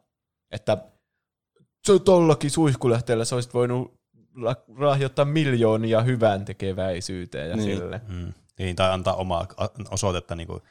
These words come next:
Speaker 3: "ja tässä, mä asun juuri tässä, voitte tulla tänne sitten", niin.
Speaker 2: Niin. Mut sehän tässä oli, että ne ei aina antanut sitä omaa osoitetta.
Speaker 3: Niin.
Speaker 2: Mutta myöhemmin selvin, että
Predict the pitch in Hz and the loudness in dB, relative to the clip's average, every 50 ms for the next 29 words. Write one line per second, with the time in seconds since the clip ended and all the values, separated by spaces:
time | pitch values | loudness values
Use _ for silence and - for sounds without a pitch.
0 | _ _ _ - - 123 143 - 117 120 131 135 147 - 123 110 120 165 202 208 | _ _ _ -8 -6 -4 -4 -4 -2 0 0 0 2 0 0 0 0 2 2 2
1 | 170 127 - - 123 127 - - 98 104 107 - - 110 107 110 110 - - 131 | 0 0 0 0 0 0 0 -2 0 -2 -2 -2 -2 -4 -4 -6 -2 0 0 2
2 | 131 120 101 95 - - 92 - _ 90 87 85 85 85 90 - _ 90 101 101 | 2 0 -2 -4 -4 -6 -6 -10 _ -12 -10 -10 -10 -10 -12 -12 _ -6 -4 -4
3 | 95 92 95 98 - _ _ _ _ _ _ _ _ _ _ _ - - _ _ | -4 -4 -6 -10 -14 _ _ _ _ _ _ _ _ _ _ _ -20 -20 _ _
4 | - - - 143 147 110 110 98 131 135 120 101 85 - 95 92 92 92 104 101 | -4 0 4 4 4 4 4 4 6 6 6 6 4 2 0 2 2 4 4 4
5 | 101 98 104 101 87 87 101 - - - 95 - 101 95 107 104 92 90 - - | 4 2 2 0 -2 -4 -6 -8 -8 -8 -2 0 2 2 4 4 2 0 0 -2
6 | - 87 87 - - - - - 95 87 87 87 85 85 - - - 107 117 120 | -4 -6 -6 -8 -10 -16 -18 -16 -10 -8 -6 -6 -6 -6 -6 -4 0 2 4 4
7 | 107 95 101 101 92 95 117 110 101 98 92 90 90 98 90 - - 101 92 | 4 4 2 0 2 4 4 4 6 4 2 2 -2 -4 -6 -2 -2 -2 -2